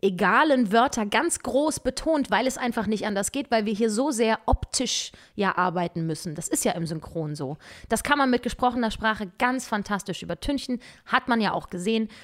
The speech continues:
Ähm, die Kollegen haben das richtig gut gemacht. Eine gute Über-, äh, gute Synchro vergisst du ja.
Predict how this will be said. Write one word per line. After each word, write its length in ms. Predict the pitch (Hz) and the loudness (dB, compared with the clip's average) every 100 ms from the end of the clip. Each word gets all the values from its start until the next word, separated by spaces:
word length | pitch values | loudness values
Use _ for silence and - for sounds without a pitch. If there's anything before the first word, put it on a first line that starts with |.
| - _ | -20 _
Ähm, 380 | 185 185 185 180 - | -2 0 -2 -4 -6
die 260 | 185 185 | -6 -6
Kollegen 420 | 180 214 196 190 | -2 0 0 0
haben 160 | 180 175 | 0 0
das 300 | 175 - - - 196 | 0 -4 -10 -8 0
richtig 360 | 247 - 226 | 0 2 -4
gut 180 | - 247 | -2 -2
gemacht. 300 | - 202 190 - - - | 0 0 -2 -8 -20 -4
Eine 140 | 185 | -2
gute 260 | 190 240 - | 0 0 0
Über-, 320 | 226 196 202 | 0 0 0
äh, 260 | 190 185 180 | 0 0 0
gute 340 | 175 226 214 | -2 -4 -2
Synchro 500 | 196 214 220 - 196 | 0 0 0 0 0
vergisst 560 | 185 208 202 262 254 - | 0 -2 2 2 2 0
du 120 | 269 | 0
ja. 220 | 254 277 | 4 4